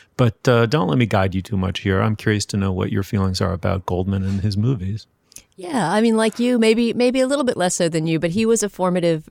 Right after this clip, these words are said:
Speaker 2: writer for me as well, not just his screenplays, but his fiction. And I remember reading Marathon Man, the novel that he later based his own screenplay on. Probably in high school, I read that book.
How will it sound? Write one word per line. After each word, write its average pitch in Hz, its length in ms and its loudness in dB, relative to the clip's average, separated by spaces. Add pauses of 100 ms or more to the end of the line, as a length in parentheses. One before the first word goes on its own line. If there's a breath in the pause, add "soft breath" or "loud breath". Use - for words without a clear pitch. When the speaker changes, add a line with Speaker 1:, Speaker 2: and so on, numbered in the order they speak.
Speaker 2:
writer 165 320 2
for 180 140 -2
me 170 180 0
as 160 100 -2
well, 202 200 2
not 165 180 0
just 170 220 -4
his 160 300 -2
screenplays, 180 640 0
but 151 140 -4
his 165 160 -10
fiction. - 480 -4
And 170 180 -2
I 160 60 2
remember 160 460 2
reading 156 420 -2
Marathon 160 460 2
Man, 190 240 2
the 196 80 2
novel 156 400 2
that 151 140 -2
he 147 180 -4
later 147 260 -2
based 143 380 -2
his 160 180 -6
own 143 280 0
screenplay 151 540 -2
on. 147 300 0 (380 loud breath)
Probably 226 240 0
in 175 80 0
high 170 140 0
school, 90 380 -6
I 147 80 -4
read 131 180 -4
that 131 160 -6
book. - 260 -6